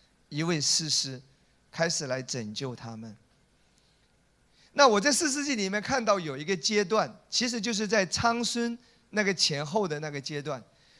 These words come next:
他们受苦的时间是最长的，被压制的时间是最久的。你会发现说，那一个段落当中，圣经没有记载有百姓起来祷告，也就是说，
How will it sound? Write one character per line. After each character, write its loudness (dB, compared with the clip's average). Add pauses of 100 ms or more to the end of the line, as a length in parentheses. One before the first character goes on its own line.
(220)
他 8
们 2
受 4
苦 -6
的 -2
时 -2
间 -2
是 -4
最 -4
长 -8
的， -12 (1080)
被 6
压 12
制 0
的 0
时 -2
间 -2
是 -4
最 -2
久 -6
的。 -16 (1000)
你 2
会 4
发 10
现 2
说， 2
那 6
一 -8
个 -4
段 4
落 6
当 -2
中， -4 (240)
圣 2
经 0
没 2
有 2
记 -4
载 -6 (440)
有 -2
百 0
姓 -4
起 -2
来 -6
祷 -10
告， -12 (1040)
也 0
就 4
是 4
说， 4